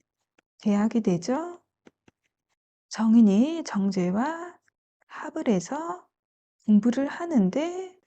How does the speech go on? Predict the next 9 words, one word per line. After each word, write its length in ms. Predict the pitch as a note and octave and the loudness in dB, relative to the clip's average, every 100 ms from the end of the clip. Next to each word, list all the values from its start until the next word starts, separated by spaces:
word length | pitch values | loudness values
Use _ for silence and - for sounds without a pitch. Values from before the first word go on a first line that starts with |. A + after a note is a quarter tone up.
| _ | _
돈이 400 | A3 G#3+ A3+ A#3+ | 2 6 6 6
되는, 640 | G3+ F3+ G#3+ E4 F#4 F#4 _ _ _ _ _ - _ _ _ _ _ _ _ _ _ _ _ _ _ _ _ _ _ _ _ _ - | 4 2 0 -2 -6 -12 _ _ _ _ _ -20 _ _ _ _ _ _ _ _ _ _ _ _ _ _ _ _ _ _ _ _ -4
공부를 640 | G#3+ G3 G#3 G#3 A3+ C4 | 2 2 2 2 2 0
한다거나 1000 | - E4+ E4 D#4+ F3+ F#3 C#4 F4 F#4 F#4 - _ _ - | -4 -10 -10 -4 -2 0 -2 -4 -8 -16 -20 _ _ 0
문서 720 | G3+ G#3 G3 F3 B3+ D#4 - | 2 2 2 0 -2 -4 -10
계약을 500 | - G3+ A3 A#3 C4 | -2 2 2 2 0
할 140 | C4 A#3 | 0 -2
수 200 | - C4 | 0 2
있는 460 | A3 E3+ F#3 D4+ | 2 2 -2 -2